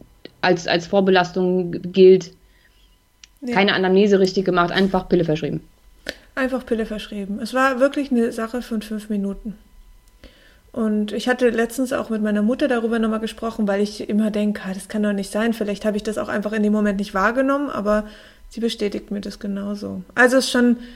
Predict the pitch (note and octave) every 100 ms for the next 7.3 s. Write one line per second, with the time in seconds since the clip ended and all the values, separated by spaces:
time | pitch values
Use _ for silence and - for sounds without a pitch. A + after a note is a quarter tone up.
0 | - - - - - - - A#3 - A3+
1 | A3+ G#3+ G3+ A3 B3 C4 C4+ B3 B3 A#3+
2 | A#3+ A#3 A#3 - - A3+ A#3 A3+ A3 B3+
3 | A#3 G#3 A#3 C4 D4+ C#4+ C#4+ C#4+ C4 A#3+
4 | - - - - - - A3 A3+ A3 -
5 | A3+ A3 G#3+ G#3+ G#3 G#3+ G#3+ G#3 G#3 G3+
6 | G#3 G#3+ A3 A3 G#3 - - B3+ B3+ A#3
7 | A3+ A3+